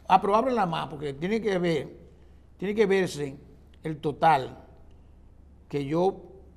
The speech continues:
eh, aquí hay un instituto de trasplante, ¿verdad? Mira, oye, del año dos mil cuatro al dos mil dieciocho, ¿cuántos años hay? Muchísimo, ¿verdad?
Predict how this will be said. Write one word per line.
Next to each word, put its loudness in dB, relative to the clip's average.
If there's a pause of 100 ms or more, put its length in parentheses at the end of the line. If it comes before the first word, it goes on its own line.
(240)
eh, -6
aquí -6
hay 0
un 0
instituto -4
de -4
trasplante, -10
¿verdad? -8 (840)
Mira, -6 (520)
oye, -8
del -2
año -2
dos 0
mil -2
cuatro -6 (680)
al -4
dos -2
mil -2
dieciocho, -4 (220)
¿cuántos -2
años -6
hay? -14
Muchísimo, -2
¿verdad? -4